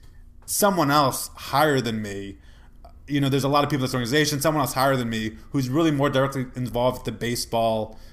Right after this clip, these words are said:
business will address this." Like, I was thinking about, like, in, in my job, like, if my principal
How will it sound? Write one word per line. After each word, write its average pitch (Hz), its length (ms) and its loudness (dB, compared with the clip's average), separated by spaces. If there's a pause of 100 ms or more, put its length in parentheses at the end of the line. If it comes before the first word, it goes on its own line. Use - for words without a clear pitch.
(160)
business 127 680 0 (440)
will 135 340 0
address 113 380 -2
this." - 380 -10 (160)
Like, 156 280 0 (120)
I 185 60 6
was 220 120 4
thinking 196 140 0
about, 131 160 2
like, 123 100 -2
in, 131 320 -2
in 127 140 0
my 135 200 2
job, 147 440 0 (380)
like, 143 160 0
if 135 340 -4
my 147 160 4
principal 151 840 -4